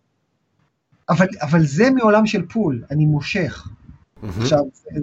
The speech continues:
Speaker 1: היחס הוא כמובן יחס מטורף, כי זה אתה מול כל העולם, או כל העולם, כן, אני, אני אומר כמובן במרכאות, או הרבה אנשים שרוצים להתחבר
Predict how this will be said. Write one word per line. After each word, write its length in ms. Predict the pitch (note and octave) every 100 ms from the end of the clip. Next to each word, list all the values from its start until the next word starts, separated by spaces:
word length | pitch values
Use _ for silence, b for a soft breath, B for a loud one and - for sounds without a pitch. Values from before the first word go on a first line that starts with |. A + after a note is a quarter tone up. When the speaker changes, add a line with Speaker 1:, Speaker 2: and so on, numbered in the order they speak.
| D3
Speaker 1:
היחס 500 | D3 E3 A#3 C4+ -
הוא 80 | F#3
כמובן 340 | E3 D3+ F3+
יחס 320 | F3+ F3 F3
מטורף, 500 | E3+ D#3+ F3 G3 C3+
כי 200 | - C#3 C3 b b b
זה 200 | B2+ D3+
אתה 280 | C#3+ F3+ G3+
מול 180 | F#3 F3+
כל 180 | F3+ F#3
העולם, 480 | E3+ G3+ B3+ A#3+ A#3 - _ _ _ -
או 380 | D#3 D3+ D3+ D3+
כל 200 | G3 F#3+
העולם, 400 | F3 G3 F#3+ D#3+
כן, 260 | E3+ E3 D3+
אני, 200 | C#3+ C#3+
אני 120 | C#3+
אומר 140 | D3+
כמובן 260 | D3+ D3+ D3
במרכאות, 580 | D3 C#3+ - F#3 G3 D3+
או 200 | B2+ B2+
הרבה 240 | C3+ F3
אנשים 280 | F#3 F#3+ F#3
שרוצים 340 | F3+ E3+ F3+
להתחבר 380 | F3 F3 F3+ A3+